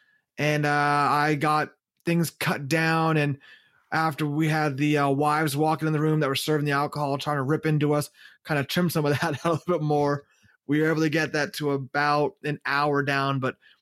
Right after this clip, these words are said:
that was probably the most fun that I think we've had on a podcast, doing it with guys that went to college together with. It was the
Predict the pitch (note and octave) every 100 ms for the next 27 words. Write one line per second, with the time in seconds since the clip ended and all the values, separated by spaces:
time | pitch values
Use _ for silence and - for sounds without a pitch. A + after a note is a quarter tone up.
0 | _ - D3+ F#3 F#3+ G3+ A#3 G#3 F3+ E3+
1 | - - - D3 E3 G3+ G3 - D3 C#3+
2 | D#3+ D3+ C3+ C#3+ D3 D3+ - _ _ -
3 | C3+ D3 C#3 C3 - C#3+ C#3 E3 D#3+ C#3
4 | C3+ D3+ D#3 E3+ - - - _ _ C#3
5 | D#3+ D#3 D3 - _ _ _ - E3+ F3+
6 | F3+ F3 E3 C#3+ F3+ F3+ F#3+ D#3 D#3+ E3
7 | D#3+ D#3+ D#3+ - D3 D3+ C#3+ C3+ B2+ G2+